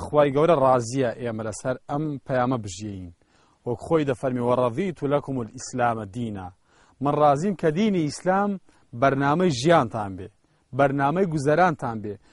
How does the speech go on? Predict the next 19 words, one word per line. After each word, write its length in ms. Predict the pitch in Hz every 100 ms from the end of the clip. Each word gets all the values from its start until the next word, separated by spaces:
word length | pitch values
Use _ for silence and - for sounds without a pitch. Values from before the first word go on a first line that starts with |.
| _ -
بەرنامەی 540 | 139 143 143 160 185 165
هەموو 240 | 202 247
بوارەکانی 840 | 196 196 180 170 160 202 208 196 170
هەڵسوکەوت 480 | 156 139 - 196 165
و 40 | 160 160
تەعامل 440 | 131 139 160 202
و 100 | 185
مامەڵەی 640 | 160 143 143 151 185 170 135 - _ _ -
سەرجەم 400 | 208 208 175 196
بوارەکانی 560 | 175 180 160 - 165 156 123
ژیانتان 420 | 131 113 110 104
بێ. 120 | 95 87 _ _ -
ئەم 160 | 202 233 190
بەرنامەیەش 580 | 180 160 156 147 139 123
بریتێ 260 | 139 127 160
لە 60 | 135 127
بەرنامەی 520 | 120 123 123 135 127
پیرۆزی 400 | 123 120 110 123 123
ئیسلام. 400 | - 147 139